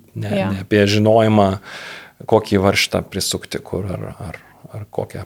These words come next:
Speaker 1: problemą, kur išspręsti.
Speaker 2: Tai apie ką tu kalbi, tai iš esmės vadovas turėtų kalbėti su žmonėmis,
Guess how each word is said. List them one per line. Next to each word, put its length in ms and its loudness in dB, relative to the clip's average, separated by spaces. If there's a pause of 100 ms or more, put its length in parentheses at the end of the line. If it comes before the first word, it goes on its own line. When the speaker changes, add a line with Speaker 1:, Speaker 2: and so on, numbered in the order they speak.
Speaker 1:
problemą, 440 -6
kur 160 -16
išspręsti. 540 -18 (340)
Speaker 2:
Tai 100 4 (240)
apie 280 0
ką 140 4
tu 80 -4
kalbi, 260 0
tai 180 2
iš 120 0
esmės 340 0
vadovas 540 2
turėtų 380 0
kalbėti 500 2 (240)
su 260 0
žmonėmis, 600 0